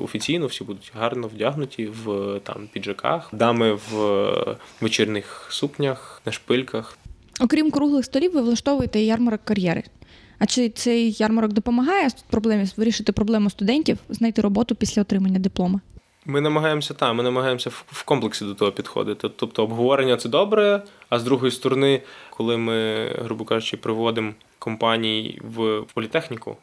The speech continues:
Speaker 1: наприклад, там ми організуємо його в політехніці, прямо всередину того освітнього процесу, студенту навіть йти нікуди не треба.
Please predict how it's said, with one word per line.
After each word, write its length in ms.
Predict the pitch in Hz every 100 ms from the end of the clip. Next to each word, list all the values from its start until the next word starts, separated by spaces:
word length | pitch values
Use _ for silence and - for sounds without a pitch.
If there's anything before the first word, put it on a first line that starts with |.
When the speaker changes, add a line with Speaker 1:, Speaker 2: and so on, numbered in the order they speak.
| -
Speaker 1:
наприклад, 360 | - 110 101
там 140 | - 143
ми 40 |
організуємо 320 | 117 117 110 113
його 100 | 107
в 40 |
політехніці, 460 | - 110 110 113 104
прямо 280 | - 120 110
всередину 580 | - - 123 117 113
того 160 | 113 110
освітнього 340 | 110 135 123 117
процесу, 420 | 131 190 220 - -
студенту 420 | - 123 143 135
навіть 240 | 139 127
йти 200 | - -
нікуди 320 | 151 117 113 101
не 100 | 98
треба. 200 | -